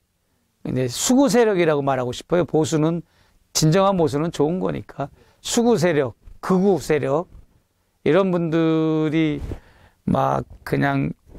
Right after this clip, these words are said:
에스엔에스나 유튜브나 또 인터넷 그런, 어, 어떤 그런 언론을 통해서,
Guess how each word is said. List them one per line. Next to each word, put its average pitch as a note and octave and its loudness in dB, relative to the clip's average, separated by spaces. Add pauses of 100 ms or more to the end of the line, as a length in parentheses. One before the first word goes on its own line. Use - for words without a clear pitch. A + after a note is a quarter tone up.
(140)
에스엔에스나 D3 0 (720)
유튜브나 C#3+ 0 (720)
또 B2+ -2 (340)
인터넷 D3+ 0 (280)
그런, C3+ -4 (500)
어, - 2 (460)
어떤 - -8
그런 - -8
언론을 C#3+ 2
통해서, C3 -2